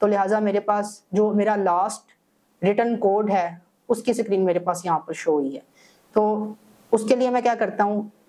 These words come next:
कि आपके पास इस तरह की screen तो नहीं आएगी, आपके पास एक simple blank screen आएगी जिस पे आपके पास तीन से चार options होंगी। उनमें से एक options आपने याद रखनी है, that is the new project। उस option पे आपने click करना है।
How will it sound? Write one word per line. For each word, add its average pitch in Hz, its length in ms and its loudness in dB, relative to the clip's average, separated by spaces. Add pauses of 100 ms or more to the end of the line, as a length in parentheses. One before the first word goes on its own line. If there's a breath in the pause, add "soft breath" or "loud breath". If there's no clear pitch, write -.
(120)
कि 214 280 2
आपके 202 300 0
पास 220 460 -2 (300)
इस 214 160 0
तरह 233 140 2
की 233 60 2
screen 220 380 -2
तो 226 60 2
नहीं 202 260 0
आएगी, 208 300 0
आपके 185 300 -2
पास 196 420 -4 (800)
एक 208 160 2
simple 208 340 2
blank 190 300 0
screen 185 360 -2
आएगी 202 300 0
जिस 190 160 -6
पे 202 120 -4
आपके 185 280 -2
पास 196 260 -2
तीन 196 160 0
से 202 100 -4
चार 180 220 0
options 185 360 -2
होंगी। 185 340 -2 (340 soft breath)
उनमें 226 220 2
से 233 160 -2
एक 226 220 2
options 214 400 0
आपने 196 240 -2
याद 175 220 2
रखनी 185 320 -4
है, 185 120 0
that 170 180 0
is 175 140 -4
the 190 120 -2
new 180 260 0
project। - 1000 -6
उस 262 200 2
option 202 280 0
पे 202 120 0
आपने 175 280 0
click 170 280 -4
करना 143 220 -8
है। - 80 -20